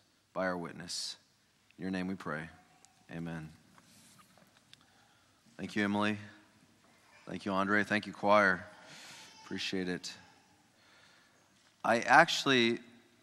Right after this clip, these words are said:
want to start with something that has nothing to do with my sermon. And, uh, so I just found out about it a minute ago, and I didn't tell them I was gonna do this, but I'm gonna do it 'cause they're sitting right here, and I saw them when I s-, stood up. Um, I'm gonna ask, uh, the Bueno family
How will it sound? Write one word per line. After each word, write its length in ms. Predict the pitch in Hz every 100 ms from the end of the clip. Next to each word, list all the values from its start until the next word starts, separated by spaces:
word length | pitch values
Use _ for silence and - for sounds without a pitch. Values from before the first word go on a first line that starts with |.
| _
want 180 | - 113
to 80 | 104
start 240 | - 120
with 120 | 113 104
something 160 | 113
that 60 | 107
has 120 | 101
nothing 220 | 110 113
to 60 | 104
do 80 | 107
with 100 | 101
my 140 | 92
sermon. 580 | 90 - 110 101 95 107 107 _ _ _ _ _
And, 300 | 90 90 90
uh, 220 | 87 87 85 87 _ _ _ _ _ -
so 100 | -
I 40 |
just 220 | 95 110 -
found 220 | 107 104
out 140 | 104
about 260 | 104 95 95
it 100 | 98
a 60 |
minute 220 | 98 104 101
ago, 260 | 92 92
and 80 | 92
I 80 | 95
didn't 240 | 101 98
tell 160 | - 107
them 140 | 104
I 60 | 98
was 100 | 95
gonna 180 | 98 90
do 140 | 98
this, 160 | 95 -
but 100 | 92
I'm 120 | 95
gonna 180 | 95 90
do 180 | 98
it 100 | 95
'cause 160 | 95 92
they're 120 | 90
sitting 220 | - 92
right 200 | 95 92 87
here, 140 | 95
and 80 | 90
I 60 |
saw 260 | 87 - 98
them 160 | 92 90
when 140 | 87
I 60 | 87
s-, 200 | - - - - - -
stood 220 | - 104
up. 280 | 98 92 - - - - - - - _
Um, 320 | 104 101 98 90 - -
I'm 140 | 107 120
gonna 140 | 123
ask, 360 | 113 110 107 -
uh, 300 | 104 98 - - - -
the 60 |
Bueno 320 | 95 117 135
family 480 | 113 113 104 104 127